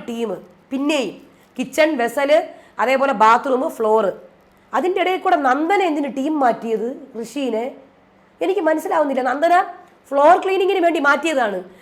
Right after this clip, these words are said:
പക്ഷേ ഇത് അവരുടെ ഗെയിമിനെ ഒരുപാട് ബാധിച്ചു. അവരുടെ ഗെയിമിനെ, ഈ ടിക്കറ്റ് ഫിനാലയിൽ തന്നെ നന്ദനയുടെ ഈ ഒരു ഡിസിഷൻ ബാധിച്ചു. ശ്രീധുവിൻ്റെ മുഖമൊക്കെ അങ്ങ് പോയി, ഋഷീനെ എടുത്ത് മാറ്റിക്കളഞ്ഞു ടീമിൽ നിന്ന്.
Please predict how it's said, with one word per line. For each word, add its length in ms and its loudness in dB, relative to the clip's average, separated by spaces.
പക്ഷേ 200 -2
ഇത് 160 0
അവരുടെ 240 4
ഗെയിമിനെ 440 -2
ഒരുപാട് 300 2
ബാധിച്ചു. 460 4
അവരുടെ 240 0
ഗെയിമിനെ, 520 0
ഈ 220 -2
ടിക്കറ്റ് 340 -6
ഫിനാലയിൽ 440 0
തന്നെ 200 0
നന്ദനയുടെ 440 0
ഈ 160 -2
ഒരു 100 -4
ഡിസിഷൻ 400 -6
ബാധിച്ചു. 400 -2
ശ്രീധുവിൻ്റെ 380 -2
മുഖമൊക്കെ 400 2
അങ്ങ് 140 0
പോയി, 520 6
ഋഷീനെ 260 0
എടുത്ത് 160 0
മാറ്റിക്കളഞ്ഞു 480 2
ടീമിൽ 260 -4
നിന്ന്. 140 -10